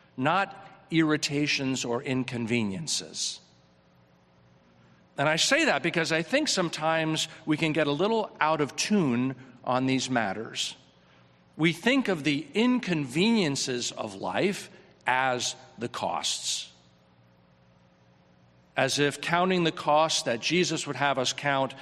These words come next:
is anything like putting up with having to do more than our fair share of the chores, having to wash the dirty dishes that someone else left in the sink, things we didn't sign on to do, but we end up doing anyway,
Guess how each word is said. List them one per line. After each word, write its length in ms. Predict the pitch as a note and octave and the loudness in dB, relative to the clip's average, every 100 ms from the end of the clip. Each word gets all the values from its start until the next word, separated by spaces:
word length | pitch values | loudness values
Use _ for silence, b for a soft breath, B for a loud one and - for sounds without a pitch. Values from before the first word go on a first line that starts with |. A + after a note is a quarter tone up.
| B B2+ | B -2
is 160 | B2+ | 2
anything 400 | C#3+ D#3+ D#3+ C#3+ | 2 0 0 0
like 260 | B2+ A#2+ - B B - | 2 0 -4 B B -4
putting 300 | D#3+ D#3 D#3 | 0 2 2
up 180 | C#3+ C3+ | 0 -2
with 80 | |
having 300 | C3 C3+ C#3 | 0 0 0
to 80 | C#3 | -2
do 180 | B2+ C3 | -2 -2
more 260 | C3 B2+ B2+ | 0 0 0
than 140 | B2 | 0
our 160 | A#2+ A#2+ | 0 0
fair 260 | B2+ A#2 | -2 0
share 320 | A#2 B2 A2 | 0 0 0
of 80 | G#2 | -2
the 80 | G#2 | -4
chores, 720 | - B2+ F#2+ D#2+ F#2 - - - _ _ _ _ _ _ _ _ _ b b b b b | -2 -2 -2 -4 -6 -6 -6 -12 _ _ _ _ _ _ _ _ _ b b b b b
having 340 | - D3+ D3 C#3+ | -2 0 2 0
to 120 | C#3+ | 0
wash 400 | B2+ C3 C3 - | 2 4 4 0
the 100 | C3 | -2
dirty 300 | A#2 A#2+ A2+ | 0 0 0
dishes 460 | A2 A2+ - G#2+ - | 0 -2 -2 -4 -4
that 160 | G#2+ | -4
someone 340 | - B2 A2+ A2 | -4 -4 -4 -4
else 300 | G#2+ G2+ A#2 | -4 -6 -6
left 300 | G#2 - A#2 | -6 -8 -12
in 100 | G2 | -10
the 80 | F#2+ | -6
sink, 520 | - G#2 - - - _ _ _ _ _ _ _ _ _ _ _ _ _ _ _ _ _ _ - | -4 -6 -8 -20 -20 _ _ _ _ _ _ _ _ _ _ _ _ _ _ _ _ _ _ -2
things 200 | D3 A#2+ | 0 0
we 120 | C3 | 0
didn't 220 | C3 A#2+ | 2 0
sign 360 | - C#3 B2+ B2 | 0 2 2 2
on 240 | B2 B2 | 0 0
to 140 | B2 | -4
do, 420 | A2+ C3 E3+ A#3+ A2+ B B B | -4 0 0 -2 -8 B B B
but 100 | - | -2
we 140 | A#2 B2 | 0 2
end 160 | B2 | 2
up 120 | A#2+ - | -2 -2
doing 300 | B2 A2+ A2 | -2 -2 -2
anyway, 460 | G#2 F#2 E2+ G#3+ | -4 -6 -10 -12